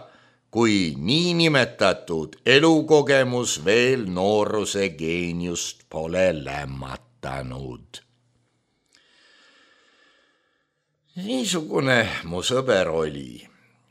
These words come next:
Raamatud, ikka ja alati raamatud.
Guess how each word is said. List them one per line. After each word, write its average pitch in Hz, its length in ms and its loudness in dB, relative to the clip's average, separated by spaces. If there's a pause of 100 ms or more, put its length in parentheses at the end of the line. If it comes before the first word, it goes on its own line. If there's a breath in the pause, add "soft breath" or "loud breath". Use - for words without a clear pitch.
(160)
Raamatud, 202 960 -2 (240)
ikka - 580 -4
ja 170 220 2 (140)
alati 113 760 2
raamatud. 90 1300 0